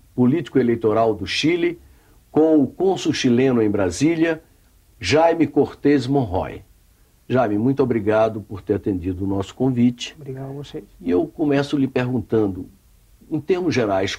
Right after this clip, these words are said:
Speaker 1: como é o sistema político eleitoral chileno?
Speaker 2: Olha, nós podemos señalar que, que Chile é um, é uma democracia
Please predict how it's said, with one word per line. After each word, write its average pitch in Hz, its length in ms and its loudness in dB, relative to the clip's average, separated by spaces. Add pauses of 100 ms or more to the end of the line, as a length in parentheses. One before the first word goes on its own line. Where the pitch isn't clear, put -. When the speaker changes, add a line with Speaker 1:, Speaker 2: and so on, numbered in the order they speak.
(140)
Speaker 1:
como 190 560 -2
é 131 120 -2
o 135 100 0
sistema 120 520 -2
político 110 420 -6
eleitoral 98 460 -2
chileno? 95 460 -2 (560)
Speaker 2:
Olha, - 300 -2 (200)
nós 202 260 -8
podemos 185 600 -6 (320)
señalar 156 560 -2
que, 151 320 -4
que 147 160 -10
Chile 160 320 -6
é 151 160 4
um, 151 360 -4
é 156 80 -4
uma 147 220 -4
democracia 139 1000 -4